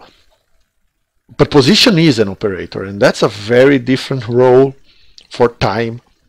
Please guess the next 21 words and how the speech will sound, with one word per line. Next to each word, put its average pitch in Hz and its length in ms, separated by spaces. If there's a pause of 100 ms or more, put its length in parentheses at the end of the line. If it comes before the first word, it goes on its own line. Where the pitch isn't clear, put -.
(1000)
and 123 180
position 127 480 (380)
and 104 160
space, - 500 (1080)
hmm, 117 160 (420)
which - 540 (460)
already 131 720 (720)
indicates 143 760
that 113 240
there 113 160
will, 117 220 (320)
w-, 120 420 (420)
change 156 500
will 135 220
be 123 160
needed 120 720
if 127 320
we 127 100
want 113 340
to 123 80
make, 110 500